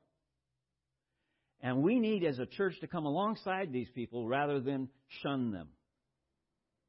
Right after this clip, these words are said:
And I just want to encourage you. If you have a friend that you know is, is, is, is having a struggle with their church or <laughs> something like this, or maybe they, they're not going to church because they're embarrassed or they're afraid, I hope you can tell them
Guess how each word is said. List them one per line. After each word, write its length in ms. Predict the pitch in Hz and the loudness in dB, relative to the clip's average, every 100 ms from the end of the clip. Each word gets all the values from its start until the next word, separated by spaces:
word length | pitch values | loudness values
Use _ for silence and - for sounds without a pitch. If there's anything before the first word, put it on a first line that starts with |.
| _ _ _ _ _ _ _ _ _ _ _ _ | _ _ _ _ _ _ _ _ _ _ _ _
And 80 | 110 | -6
I 100 | 110 | -4
just 180 | 131 151 | -6 -6
want 160 | 143 | -2
to 60 | 143 | -2
encourage 460 | 147 - 175 147 90 | -4 -6 -6 -6 -6
you. 120 | 85 | -10
If 100 | 85 | -6
you 100 | 131 | -4
have 140 | 139 | -4
a 100 | 135 113 | -4 -8
friend 340 | 143 151 175 156 _ _ _ | -6 -4 -6 -10 _ _ _
that 160 | 110 - | -14 -4
you 80 | 143 | 0
know 260 | 147 156 | 2 2
is, 100 | 135 139 | 0 -4
is, 120 | 123 120 127 | -12 -12 -8
is, 200 | 127 117 - | -6 -6 -10
is 180 | 120 113 147 | -10 -8 -8
having 260 | 131 135 123 | -4 -2 -4
a 40 | |
struggle 380 | - 135 143 139 | -4 -4 -2 -2
with 100 | 123 | -2
their 160 | 135 147 | -2 -4
church 320 | - 165 165 | -4 -4 -4
or 80 | 143 - | -6 -4
<laughs> 40 | |
something 300 | 139 147 151 | -6 -4 -4
like 180 | 143 143 | -4 -6
this, 140 | 160 | -8
or 160 | 135 110 | -6 -4
maybe 280 | 123 143 131 | -2 0 0
they, 200 | 127 117 - _ | -2 -2 -12 _
they're 100 | 110 | -4
not 180 | 127 127 | -2 0
going 160 | 139 147 | 0 0
to 60 | |
church 200 | 139 165 143 | -4 -8 -8
because 240 | 135 123 104 | -8 -6 -4
they're 180 | 117 | -4
embarrassed 500 | 107 98 117 156 180 123 | -2 -2 0 0 -2 -6
or 80 | 107 | -4
they're 160 | 107 | -4
afraid, 320 | 101 147 165 160 _ _ _ _ _ _ _ _ _ _ _ _ _ _ _ _ _ 110 | -2 -4 -4 -8 _ _ _ _ _ _ _ _ _ _ _ _ _ _ _ _ _ -10
I 100 | 110 | -6
hope 280 | 180 180 | -4 -2
you 100 | 151 | -2
can 120 | 139 110 | -4 -6
tell 220 | 160 143 | -6 -4
them 260 | 113 98 | -4 -8